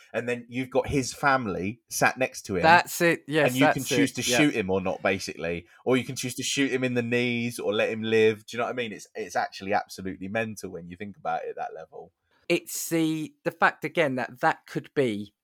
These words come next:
Speaker 2: a cutscene and
Speaker 1: Yeah.
Speaker 2: it would still be bad. That's where it attracts the press and the media, is the fact that it's playable.
Speaker 1: Yeah, hundred percent.
Speaker 2: Because, you know, we've, we've,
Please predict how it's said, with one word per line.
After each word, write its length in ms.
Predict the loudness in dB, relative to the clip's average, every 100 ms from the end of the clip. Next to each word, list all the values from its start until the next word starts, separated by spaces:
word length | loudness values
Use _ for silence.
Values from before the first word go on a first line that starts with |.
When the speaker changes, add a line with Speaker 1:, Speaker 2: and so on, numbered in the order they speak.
| -8
Speaker 2:
a 60 | -4
cutscene 680 | 0 0 0 -6 -4 -6 -12 _ -4
and 420 | -2 0 -2 -4 -2
Speaker 1:
Yeah. 240 | -2 -2
Speaker 2:
it 100 | -4 -6
would 100 | -8
still 260 | 0 0 0
be 100 | 0
bad. 480 | 2 2 2 -2 _ -2
That's 360 | 0 0 -2
where 240 | 2 2 2
it 80 | -2
attracts 520 | -6 -2 -2 -2 -8
the 60 | -8
press 460 | 0 2 2 0 -6
and 80 | -4
the 60 |
media, 360 | -2 -2 -2 -4
is 200 | -6 -6
the 80 | -4
fact 220 | -2 -2
that 120 | -4
it's 140 | -6 -10
playable. 680 | -2 0 0 -6 -10 -12 _ _ _ -10
Speaker 1:
Yeah, 280 | -6 -6 -6 -10
hundred 420 | -10 -8 -10 -14
percent. 220 | -10 -4
Speaker 2:
Because, 260 | -2 0 2
you 40 |
know, 140 | 4 4
we've, 240 | 4 0 -4
we've, 200 | -6 -6